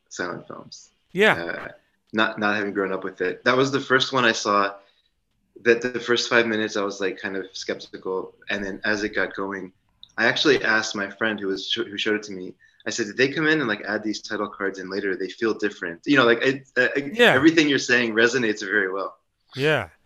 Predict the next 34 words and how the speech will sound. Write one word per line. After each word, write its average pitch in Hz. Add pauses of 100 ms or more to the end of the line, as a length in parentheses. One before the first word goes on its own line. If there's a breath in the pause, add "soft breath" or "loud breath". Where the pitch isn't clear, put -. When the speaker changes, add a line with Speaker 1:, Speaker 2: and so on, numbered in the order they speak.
(440)
Speaker 2:
Yeah, 156
Sunrise 165
is, 127
a, 131
is, 127
is, 135
is, 117 (340)
aside 170
from 143
showing 143
somebody 123
a 117
comedy, 117 (460 soft breath)
uh, 120
that's 139
the 131
other, 117
that's 143
the 147
other 139
thing 120
that 110
a 110
lot 110
of 104
people 110
have 107
seen 113
for 117
the 107
first 113
time 107
and 104
thought, 101